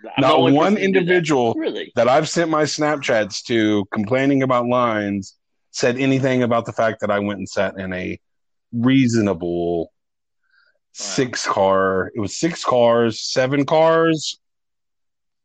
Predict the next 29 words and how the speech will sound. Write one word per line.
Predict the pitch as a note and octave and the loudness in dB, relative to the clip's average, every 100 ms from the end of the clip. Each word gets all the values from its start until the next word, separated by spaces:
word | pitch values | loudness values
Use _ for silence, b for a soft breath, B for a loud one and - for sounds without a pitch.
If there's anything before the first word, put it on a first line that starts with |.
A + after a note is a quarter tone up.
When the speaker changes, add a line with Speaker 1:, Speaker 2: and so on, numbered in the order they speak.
| _ _ _ _ _ _ | _ _ _ _ _ _
Speaker 1:
I | - G3+ | -6 -4
felt, | F#3 B2 G#2+ E2+ - - - - - | -4 -4 -6 -8 -14 -20 -20 -14 -6
I | D#3+ - | -6 -4
felt | A#2 | -8
you | F#2 | -8
were | F2+ | -14
farther | D#2+ G#2+ F#2 D#2+ | -10 -6 -6 -8
back | D#2+ D#2+ _ | -10 -12 _
than | E2 | -20
six | - D#2+ | -20 -20
or | - | -16
seven. | - F#2+ F#2+ | -10 -8 -6
And | A2+ B2+ | -4 -2
Doug, | D3+ | 0
I, | B2+ C#3 | 0 0
I | B2+ C3 | -2 -4
wanna | C3 A2 | -6 -8
say | - - D3+ | -12 -10 -8
I | G#2+ C#3 | -6 -8
agree | G#2+ D#2+ G2+ D3 | -8 -12 -12 -12
with | F#3 E3 - | -12 -16 -20
you | E2 | -18
wholeheartedly. | F#2 E2 _ _ D3 D#3 F2 D2+ D#2 D2+ | -16 -16 _ _ -10 -10 -12 -16 -18 -16
Like, | E2 - b b b - | -16 -16 b b b -8
I | G#2 C3 | -4 -4
do | A#2 G2+ | -6 -12
not | F#2+ F#2 G#2 G#2 - | -14 -14 -14 -14 -18
stand | - G#2 F#2+ | -20 -18 -16
in | F#2 E2+ | -16 -16